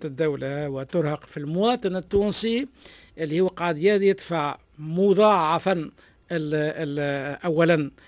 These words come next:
يدفع في الأداء لكي يتمتع بخدمة تتماشى والمقدرة الشرائية للمواطن التونسي، ومش يلقاه، ما يلقاهاش، وقاعد يخلص في التحويلات متاع الدولة تجاه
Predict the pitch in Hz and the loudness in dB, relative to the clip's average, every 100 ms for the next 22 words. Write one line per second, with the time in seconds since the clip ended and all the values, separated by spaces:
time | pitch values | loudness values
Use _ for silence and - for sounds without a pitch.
0 | _ - 165 - 147 - 147 143 147 185 | _ -12 -10 -6 -6 -6 -8 -6 -2 2
1 | 175 202 156 - 147 151 175 160 156 160 | 6 6 4 -6 -14 -6 -2 -2 -2 -6
2 | 175 165 151 143 147 196 165 151 135 139 | -6 -6 -8 -6 -6 -6 -4 -4 -6 -10
3 | 147 165 151 143 151 - 139 135 160 147 | -6 -4 -4 -6 -10 -10 -10 -8 -6 -4
4 | 160 147 147 147 139 160 147 147 147 - | -6 -6 -8 -8 -10 -8 -8 -8 -8 -8
5 | - 165 156 117 _ _ 135 127 151 208 | -8 -2 -2 -4 _ _ -14 -8 -2 0
6 | 330 - - _ _ - - - - 175 | 0 -4 -10 _ _ -20 -20 -20 -8 0
7 | 247 277 269 277 208 185 160 180 165 - | 0 0 -2 2 2 2 0 -2 -2 -2
8 | 277 285 190 147 - - - _ - 202 | -2 4 4 2 -4 -16 -20 _ -14 -4
9 | 247 - 190 151 - 196 220 226 180 - | -2 -2 -2 -4 -2 -2 6 6 6 0
10 | 156 170 156 139 196 185 160 143 - 165 | -6 -2 -2 0 2 2 0 -6 -8 -8
11 | 151 165 | -2 -2